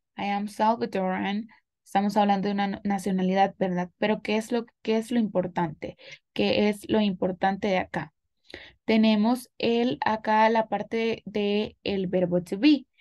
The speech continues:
Estamos hablando de que es, o sea, de ser, ¿verdad? I am, yo soy. I am, I am Salvadoran, yo soy salvadoreña. Entonces, tenemos acá eso que es lo importante ahorita, por ejemplo,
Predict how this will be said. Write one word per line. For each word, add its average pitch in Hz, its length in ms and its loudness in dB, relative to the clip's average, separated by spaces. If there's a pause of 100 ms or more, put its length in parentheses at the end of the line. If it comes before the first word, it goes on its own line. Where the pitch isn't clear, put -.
(320)
Estamos 208 480 -2
hablando 220 440 2
de 220 200 -2
que 202 400 -2
es, 226 180 -6 (960)
o 214 100 0
sea, 185 200 -2 (300)
de 190 160 2
ser, 180 540 2
¿verdad? 175 380 -2 (140)
I 190 260 0
am, 180 320 0
yo 202 220 0
soy. 190 800 0 (400)
I 196 220 -2
am, 175 300 0 (120)
I 185 120 -2
am 190 140 -4
Salvadoran, 185 800 2
yo 185 120 -4
soy 202 220 -2
salvadoreña. 180 800 0 (360)
Entonces, 208 680 -2 (420)
tenemos 226 480 2
acá 247 400 4 (380)
eso 220 640 0
que 208 180 -2
es 202 160 -4
lo 220 180 2
importante 185 680 -2
ahorita, 196 400 -2
por 185 160 -4
ejemplo, 185 400 -2